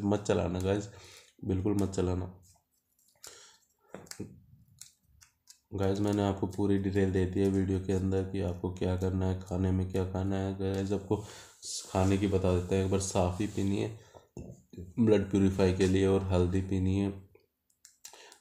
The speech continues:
जो भी आपके अंदर जख्म हो जाते हैं, जैसे अंदर हो जाते हैं ना जख्म वगैरह, उसको ठीक करने के लिए आपको पीनी है। लौंग खानी है, लौंग इतनी गर्म होती है कि आपकी हर पार्ट को अच्छे से वर्क करने का सिग्नल मिलता है। अगर आप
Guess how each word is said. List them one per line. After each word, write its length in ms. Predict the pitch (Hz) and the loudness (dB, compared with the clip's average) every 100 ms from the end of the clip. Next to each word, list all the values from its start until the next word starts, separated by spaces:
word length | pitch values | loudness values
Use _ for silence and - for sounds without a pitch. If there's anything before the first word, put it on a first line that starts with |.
| 107 | -2
जो 220 | 98 95 | 2 2
भी 140 | 98 98 | 4 2
आपके 300 | 95 95 98 | 2 0 0
अंदर 260 | 95 95 | 2 2
जख्म 320 | 95 95 95 92 | 0 -2 0 0
हो 140 | 90 | 2
जाते 300 | 90 90 92 | 0 -2 -4
हैं, 100 | 90 | -2
जैसे 280 | 90 90 95 | -2 -2 -2
अंदर 340 | 92 92 92 | 0 0 2
हो 120 | 92 | 2
जाते 360 | 92 92 92 113 | 0 -2 -4 -6
हैं 60 | 139 | -6
ना 240 | 151 101 - - - _ _ | -6 -6 -10 -20 -20 _ _
जख्म 300 | 95 95 92 92 | -4 -4 -2 0
वगैरह, 300 | 92 95 92 | 2 4 2
उसको 340 | 92 - 95 | 2 -2 -4
ठीक 260 | 92 95 - | -2 -6 -2
करने 240 | 95 95 | -2 0
के 80 | 92 | 0
लिए 180 | 95 92 95 | -2 -2 -2
आपको 260 | 92 95 | -4 -4
पीनी 240 | 90 92 98 | -4 -2 -2
है। 60 | 98 | 0
लौंग 320 | 95 98 98 | 0 0 0
खानी 300 | 95 95 98 | 0 -2 0
है, 60 | 95 | 0
लौंग 300 | 95 98 98 | 0 -2 -2
इतनी 260 | 98 101 | -2 -2
गर्म 200 | 95 95 | -2 -2
होती 340 | 95 92 95 98 | -2 -6 -6 -4
है 100 | 95 | -4
कि 140 | 98 | -4
आपकी 340 | 95 92 101 98 - - - - - _ - | -4 -4 -6 -6 -12 -20 -20 -20 -20 _ -4
हर 140 | 104 104 - | -2 0 2
पार्ट 260 | 95 92 - | 2 2 0
को 80 | |
अच्छे 280 | 95 92 104 | 0 0 -4
से 120 | 95 104 | 0 2
वर्क 260 | 98 95 | 4 2
करने 300 | 98 92 92 | 0 0 0
का 80 | 92 | 0
सिग्नल 440 | 92 95 92 95 95 | -2 -2 0 2 2
मिलता 300 | 90 90 92 | 0 -2 -2
है। 60 | |
अगर 160 | 92 95 | 0 0
आप 240 | 95 - | -2 -4